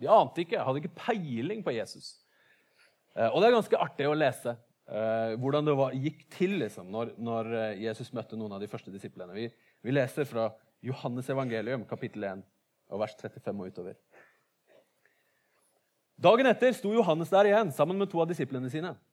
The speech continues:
Da Jesus kom gående, så Johannes på han og sa, «Se, Guds lam!» De to disiplene hørte hva han sa, og fulgte etter Jesus. Jesus snudde seg, og så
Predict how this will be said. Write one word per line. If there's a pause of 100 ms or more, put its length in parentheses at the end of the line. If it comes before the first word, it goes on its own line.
(320)
Da
Jesus
kom
gående,
så
Johannes
på
han
og
sa, (220)
«Se, (180)
Guds
lam!» (1400)
De
to
disiplene
hørte
hva
han
sa,
og
fulgte
etter
Jesus. (580)
Jesus
snudde
seg, (1120)
og
så